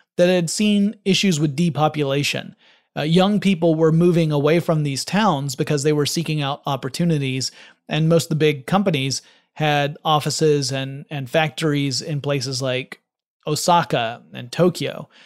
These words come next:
So this was Matsushita trying to take advantage of that workforce, not by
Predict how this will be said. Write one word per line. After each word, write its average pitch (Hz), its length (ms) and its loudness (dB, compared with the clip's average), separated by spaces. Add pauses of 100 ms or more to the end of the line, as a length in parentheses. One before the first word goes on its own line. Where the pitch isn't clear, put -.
(240)
So 165 440 4
this 214 220 2
was 277 140 0
Matsushita 165 920 0
trying 165 300 0
to 143 80 -6
take 165 280 0
advantage 151 640 -2
of 147 580 -4
that 147 360 -4
workforce, 156 760 -2 (480)
not 185 480 2
by 156 500 2